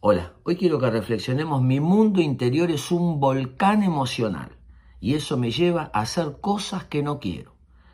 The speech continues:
Hay personas que se autolesionan, fuman, comen en exceso, etcétera. ¿Cómo podemos ordenar de manera sencilla todo nuestro mundo interior?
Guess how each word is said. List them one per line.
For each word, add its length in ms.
Hay 120
personas 480
que 120
se 140
autolesionan, 1120
fuman, 1000
comen 360
en 140
exceso, 920
etcétera. 680
¿Cómo 340
podemos 520
ordenar 720
de 220
manera 440
sencilla 840
todo 260
nuestro 340
mundo 300
interior? 440